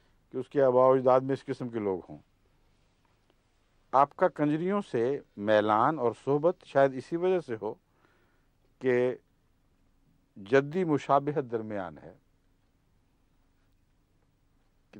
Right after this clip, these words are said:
तुम वो जो बताते हो कि नाउज़ुबिल्लाह मिन ज़ालिक, नापाक औरतें आपके साथ मिलती जुलती और खूब उनसे मेल जोल था, तो कहते हैं फिर ये क्यों नहीं कहते कि जद्दी मुशाबिहत है?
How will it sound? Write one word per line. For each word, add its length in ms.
तुम 160
वो 220
जो 240
बताते 600
हो 180
कि 200
नाउज़ुबिल्लाह 580
मिन 140
ज़ालिक, 340
नापाक 500
औरतें 380
आपके 300
साथ 240
मिलती 360
जुलती 400
और 120
खूब 260
उनसे 260
मेल 280
जोल 220
था, 260
तो 40
कहते 280
हैं 60
फिर 180
ये 180
क्यों 160
नहीं 100
कहते 360
कि 80
जद्दी 280
मुशाबिहत 480
है? 160